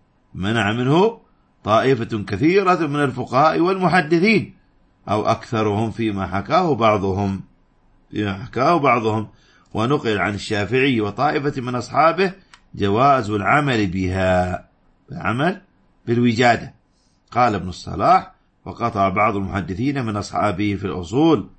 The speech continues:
من أصحاب الشافعي في الأصول، "بوجوب العمل بها عند حصول الثقة بها"، عند حصول الثقة بها، وهذا الصواب الذي لا محيد عنه. قال، آه، أحمد شاكر:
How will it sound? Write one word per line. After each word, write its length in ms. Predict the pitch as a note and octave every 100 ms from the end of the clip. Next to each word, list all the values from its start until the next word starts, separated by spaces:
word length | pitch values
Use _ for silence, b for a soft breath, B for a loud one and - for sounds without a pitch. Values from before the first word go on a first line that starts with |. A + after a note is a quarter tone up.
| -
من 60 |
أصحاب 320 | E2+ - G2
الشافعي 640 | F2 - G#2 F#2+ G2+ G#2 E2+ b b b b _
في 60 |
الأصول، 580 | G#2 G2+ F2+ C#3 E3+ C3+
"بوجوب 440 | G#2 A2 G2+ C#3+ B2
العمل 400 | A2 D#3 D3 A#2+
بها 260 | C3 C#3+
عند 260 | B2 E3 C3+
حصول 440 | G#2 A#2+ D3 F3
الثقة 460 | E3 - E3+ - D#3
بها"، 720 | A2+ F#2+ G2 F#2+ G2 F#2 - _ _ _ _ _ _ _ _ _ _ _ _ -
عند 220 | A2 B2+
حصول 360 | G2+ G2 G2+ D3+
الثقة 500 | C#3+ - D3 D#3 B2
بها، 360 | F2 F#2+ F#2 - _ _ _ _ _ _ _ _ _ _ _ _ -
وهذا 320 | G3 G3 B2
الصواب 480 | C#3+ - A#2 B2+ G#2
الذي 280 | G#2+ G2+ G2
لا 220 | B2+ D#3+
محيد 460 | B2+ G#2+ A2+ G#2+ G2+
عنه. 560 | F#2 G#2 G2 G#2 F#2+ - _ _ _ _ _ _ _ - - _ _
قال، 460 | - B2 A2 A2 -
آه، 400 | A2+ B2 C#3 D2+
أحمد 200 | G#2 A2+
شاكر: 360 | - A#2+ F#2+ -